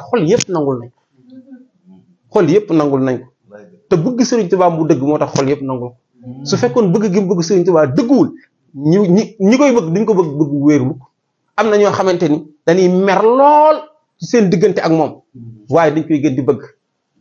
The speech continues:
Benn bis ñuy waxtaan, ma ne ko, "Kenn amul ku la gën ci gaa yi, ndax buñ ko amoon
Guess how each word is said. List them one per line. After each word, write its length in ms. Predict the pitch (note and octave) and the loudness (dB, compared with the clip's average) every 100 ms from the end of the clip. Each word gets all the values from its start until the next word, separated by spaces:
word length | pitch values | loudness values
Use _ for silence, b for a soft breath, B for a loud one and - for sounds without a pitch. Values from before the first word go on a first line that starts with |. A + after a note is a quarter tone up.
| _ _ _ - | _ _ _ -4
Benn 240 | D#3 F#3+ | 0 2
bis 180 | F3 E3 | 0 -2
ñuy 160 | F3 E3 | 2 2
waxtaan, 340 | E3+ - C3+ - _ _ _ - | 0 -4 -6 -8 _ _ _ -6
ma 180 | C3+ F#3 | -2 0
ne 80 | F3+ | 2
ko, 320 | E3+ - - _ _ _ _ _ _ - | 0 -2 -12 _ _ _ _ _ _ -2
"Kenn 180 | D4 A#3+ | -2 0
amul 200 | G#3+ F3 | 0 2
ku 80 | F3 | 2
la 80 | |
gën 140 | C#3 C#3 - _ | 2 -2 -6 _
ci 100 | C#3 | -4
gaa 200 | C#3+ B2 | -2 -4
yi, 80 | - _ _ _ _ _ _ | -8 _ _ _ _ _ _
ndax 140 | - C3 | -4 -2
buñ 160 | E3 F#3+ | -2 -2
ko 80 | |
amoon 380 | - F#3+ C3+ - | 0 -2 -2 -6